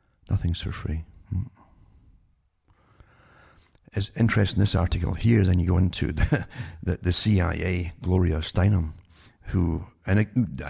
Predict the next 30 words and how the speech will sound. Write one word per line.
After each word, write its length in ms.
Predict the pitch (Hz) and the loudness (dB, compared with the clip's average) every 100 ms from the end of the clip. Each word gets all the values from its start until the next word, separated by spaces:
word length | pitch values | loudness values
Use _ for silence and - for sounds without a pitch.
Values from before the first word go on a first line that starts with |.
| - | -6
as 160 | - 107 | -2 0
I've 100 | 92 | 2
said 280 | - 147 - | 2 0 0
before, 220 | - 95 | 0 0
the 120 | - | 0
C 240 | - 151 | 0 2
I 120 | 139 123 | 4 4
A 20 | |
is 180 | 104 80 | 4 4
nothing 640 | 92 101 147 - 87 80 - - - - - | 4 6 6 4 2 0 -6 -16 -20 -20 -2
what 100 | - | 0
you 100 | - | 0
think 380 | 90 - 107 117 | -2 2 2 2
it 140 | - - | -2 -8
is. 240 | 62 - | -10 -10
It's 160 | 80 107 | -4 0
nothing 260 | 117 123 | 2 0
to 60 | - | 0
do 140 | 90 | 0
with 180 | 90 - | 0 0
what 180 | - - | -2 -2
you 60 | |
think 340 | 82 - 87 - | -6 -4 -4 -4
it 100 | - | -8
is. 360 | - 87 - - _ _ - - _ _ _ - | -10 -12 -14 -16 _ _ -20 -20 _ _ _ -12
The, 120 | - | -8
the 120 | 92 | -4
C 200 | - 123 | 2 2
I 140 | 104 95 | 2 0
A 460 | 87 104 90 78 | 0 0 0 -4